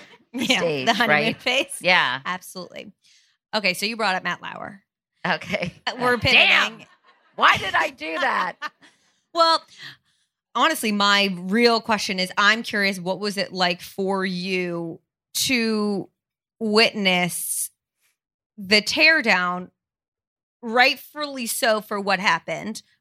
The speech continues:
Speaker 1: but of someone that you had a very deep personal relationship with? And I think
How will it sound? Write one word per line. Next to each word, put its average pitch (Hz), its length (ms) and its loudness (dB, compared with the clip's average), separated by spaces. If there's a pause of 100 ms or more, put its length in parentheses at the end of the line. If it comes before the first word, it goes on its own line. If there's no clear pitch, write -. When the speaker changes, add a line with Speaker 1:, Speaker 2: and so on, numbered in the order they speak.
Speaker 1:
but 226 160 -2
of 214 220 0
someone 185 760 -4 (440)
that 208 140 4
you 214 120 -4
had 285 200 0
a 247 80 0
very 202 400 0
deep 220 340 -4
personal 185 500 0
relationship 185 800 -6
with? 190 260 -4
And 175 100 -4
I 180 60 -2
think 196 280 -6